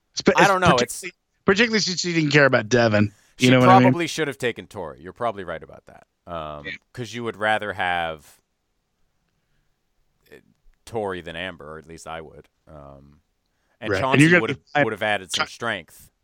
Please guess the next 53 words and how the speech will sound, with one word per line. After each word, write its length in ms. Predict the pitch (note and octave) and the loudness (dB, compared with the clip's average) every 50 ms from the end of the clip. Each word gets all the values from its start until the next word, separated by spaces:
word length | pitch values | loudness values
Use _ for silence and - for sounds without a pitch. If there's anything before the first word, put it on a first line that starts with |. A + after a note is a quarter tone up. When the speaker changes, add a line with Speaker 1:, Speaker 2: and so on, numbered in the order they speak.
| _ _ _ _ | _ _ _ _
Speaker 2:
if 100 | - G2 | -6 -4
Speaker 1:
Exactly. 460 | A#2+ A#2 A2+ B2 A#2+ A#2+ A#2 A2 F#2 - _ _ _ _ | -2 0 2 2 2 2 0 -4 -10 -16 _ _ _ _
Speaker 2:
Yeah. 160 | E2+ D#2+ D#2 D2+ | -20 -16 -14 -12
Speaker 1:
Exactly. 340 | A2+ G#2 G#2 G2+ G2+ G2 F#2+ _ _ _ _ - - - - - | -6 -2 -2 0 0 -2 -4 _ _ _ _ -20 -20 -18 -6 0
Chauncey 360 | - A#3 E4 E4+ C#4 - A4 | 2 2 2 0 -2 -4 0
might 240 | G4 A#3+ G#3+ B3 A3 | 2 2 2 2 0
be 100 | F#3 F3+ | -4 -10
good. 280 | D3+ F3+ E3 C3+ - - _ _ _ - | -6 -6 -6 -6 -8 -12 _ _ _ -14
Chauncey, 440 | - - - A#3 B3 G3+ E3+ F3 G3 | -6 -2 -2 -2 -2 -4 -8 -4 -4
he's 140 | F#3 F3 F3+ | -2 -2 -4
just, 180 | G#3 F3 - | -6 -8 -6
he's 100 | G#3 F#3+ | -4 -2
Speaker 2:
He 40 | F#3 F3+ | -2 0
Speaker 1:
just 100 | G#3+ B3 | 2 2
Speaker 2:
might 80 | A3 | 2
Speaker 1:
a 40 | G3+ | 4
big 100 | A#3 G3+ | 2 2
Speaker 2:
be. 20 | |
Speaker 1:
question 280 | G#3 C#4 C#4+ - - - _ | 4 2 2 0 -2 -16 _
mark, 200 | _ _ _ - | _ _ _ -2
Speaker 2:
Yeah, 140 | E3 E3 D#3 | 2 2 2
we 100 | C#3 D3+ | 2 0
just 100 | C3+ C#3+ | 2 4
Speaker 1:
right? 80 | C#3+ D#3+ | 4 4
Speaker 2:
don't 100 | C#3 C3 | 4 2
know. 80 | C3 | 0
Speaker 1:
You 60 | A#2 | -2
know 80 | F3+ F3+ | 0 2
what 120 | F3+ E3+ | 2 2
I 40 | E3+ E3+ | 2 0
Speaker 2:
Yeah. 120 | A2 - | -2 -4
Speaker 1:
mean? 120 | - B3 A#3+ | -6 -8 -8
Speaker 2:
He's 120 | - E3 D3+ | -8 -6 -2
Speaker 1:
He 40 | |
Speaker 2:
definitely 280 | - F3 D#3+ - D#3+ G#3 D4+ | 0 0 0 2 2 2 2
Speaker 1:
looked 140 | C#4+ - - | 0 0 0
Speaker 2:
big 120 | D3 D3+ - | 0 0 0
and 20 | E3 | 0
Speaker 1:
decent 100 | A3 A3 | 0 0
Speaker 2:
strong. 220 | - - - G#2+ F#2 | 0 0 -2 -2 -2
Speaker 1:
in 40 | A2+ | 2
the, 240 | E3+ E3 D#3+ D#3 D#3+ - _ _ | 4 4 4 4 2 -2 _ _
in 220 | - E3 D#3+ D#3+ | 2 2 2 4
the 280 | D3+ D3+ D#3 D3+ D3+ D3 | 4 4 4 6 6 4
event, 420 | C#3+ C3+ D3+ D#3 D3+ C#3 C#3 C#3 - | 4 4 4 4 4 2 -2 0 4
the, 480 | D3+ C#3+ C#3+ C#3 C#3 C#3+ C#3+ C3 B2+ C#3 | 4 6 6 6 4 2 4 4 4 6
in 120 | C3+ C3+ | 6 6
this 160 | C3+ E3 - | 6 4 2
week's 180 | - A#2 F#2+ - | -2 -6 -4 -2
show, 160 | - G2+ - | -2 -2 -2
right? 260 | - F#2 F#2+ A#2 D#3 D3+ | -2 2 2 4 4 4
Speaker 2:
Yep. 120 | B2 B2+ | 2 0
Speaker 1:
So, 180 | A#2 A#2 A#2 | -2 -2 -4